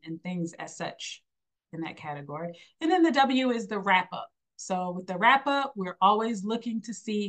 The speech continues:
how we can improve, um, you know, we're gathering feedback,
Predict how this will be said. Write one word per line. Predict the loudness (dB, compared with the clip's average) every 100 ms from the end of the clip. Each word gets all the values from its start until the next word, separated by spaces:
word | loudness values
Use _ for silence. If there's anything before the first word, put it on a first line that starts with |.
| 0
how | 6 8 8 8 4 2 -4 _ _ -6
we | -4
can | -2 -2 -2
improve, | -4 -4 0 4 2 2 -2 -4 -8 _ _ _ _
um, | -4 -2 -4 -4 -8 -10 -14 -16 _ -8
you | -2
know, | 0
we're | 2 2
gathering | 4 6 6 4 -2
feedback, | -6 -4 2 2 2 2 6 8 8 6